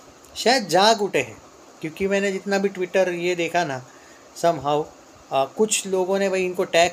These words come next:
करके बहुत सुनाया था, और ऐसा देखने को मिल रहा है कि भाई, इन लोगों ने उनकी सुनी। And उस मामले में मैं makers को धन्यवाद कहूँगा, लेकिन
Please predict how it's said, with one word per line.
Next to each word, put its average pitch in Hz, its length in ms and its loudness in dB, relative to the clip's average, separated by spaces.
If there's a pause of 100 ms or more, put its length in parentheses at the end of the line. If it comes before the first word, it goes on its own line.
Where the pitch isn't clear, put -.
करके 175 500 -2
बहुत 160 340 0
सुनाया 139 380 0
था, 135 240 -6 (380)
और 165 100 4
ऐसा 185 220 2
देखने 196 280 0
को 202 120 0
मिल 190 180 0
रहा 190 180 0
है 190 100 0
कि 185 140 -6
भाई, 202 280 0 (260)
इन 180 180 -2
लोगों 185 260 -2
ने 196 100 -2
उनकी 175 320 -4
सुनी। 151 400 -2 (640)
And 170 460 -2
उस 208 200 -2
मामले 196 360 0
में 196 100 -2
मैं 190 180 -4
makers 165 440 -4
को 170 140 -6
धन्यवाद 156 540 -4
कहूँगा, 165 280 -2
लेकिन 147 480 0